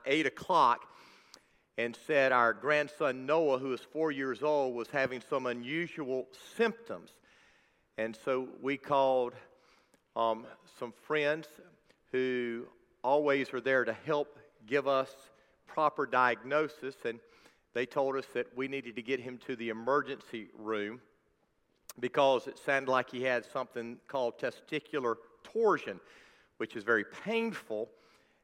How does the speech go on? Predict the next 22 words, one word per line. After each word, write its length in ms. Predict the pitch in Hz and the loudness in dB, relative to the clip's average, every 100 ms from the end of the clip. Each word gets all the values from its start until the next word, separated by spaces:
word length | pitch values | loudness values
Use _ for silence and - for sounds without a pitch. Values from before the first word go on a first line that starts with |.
| - | -2
and, 360 | 113 117 110 | 0 2 2
um, 340 | 117 117 110 110 | 4 4 2 0
and 140 | 117 117 | -4 -2
it 100 | 127 | -2
requires 440 | 120 - 135 123 | -4 0 2 2
emergency 580 | 120 113 131 127 127 - | -2 -2 -2 -2 -12 -14
surgery. 540 | 113 - 185 117 95 95 | -10 -4 -4 -4 -10 -10
And 100 | 101 | -6
so, 240 | 156 131 - - _ _ _ - | 0 0 -2 -18 _ _ _ -4
um, 260 | 110 107 107 | -2 -2 -2
my 240 | 107 101 - - - - | 0 0 -6 -20 -20 0
son-in-law 580 | 196 190 135 110 98 120 - _ _ _ | 0 2 -2 -2 -2 -6 -10 _ _ _
took 260 | 151 147 - - - | 0 0 -2 -20 -8
Noah 460 | 120 120 123 160 123 - | 0 2 2 -4 -8 -6
to 180 | 147 | -4
the 140 | 131 127 | -2 -2
emergency 560 | 117 120 139 135 - - | 0 2 2 0 -14 -6
room. 340 | 113 113 127 | -2 -2 -4
Our 160 | 123 113 | -2 0
daughter, 600 | 107 151 190 156 120 147 | 2 4 4 2 0 -4
Mary, 460 | 117 131 190 160 139 | -4 2 4 4 2
was 320 | 139 143 135 | 0 0 -2